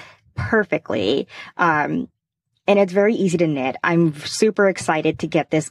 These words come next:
going, and I'm super excited to open it up for some test knitters. I wanna see it across all bodies and genders.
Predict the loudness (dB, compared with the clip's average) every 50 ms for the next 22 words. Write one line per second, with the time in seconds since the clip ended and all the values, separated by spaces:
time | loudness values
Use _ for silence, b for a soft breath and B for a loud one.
0 | _ _ 0 0 2 2 2 2 2 2 0 -2 B B B B -2 0 0 2
1 | 0 0 -2 -2 0 2 0 0 0 0 0 2 2 2 0 0 -4 -4 -4 -4
2 | -2 0 0 2 0 0 0 -2 -4 -4 -4 -6 -8 -8 -2 0 0 0 0 0
3 | 0 2 2 2 2 2 2 0 0 0 2 2 2 2 2 0 -2 -2 -4 -2
4 | 0 0 -2 -2 -6 _ _ _ -6 -6 -6 -6 -8 -8 -8 -6 -8 -6 -2 0
5 | 0 0 2 2 2 2 2 2 2 0 0 0 -2 -4 -4 -4 -2 -2 -2 -4
6 | -4 -4 -6 -6 -8 -8 -8 -10 B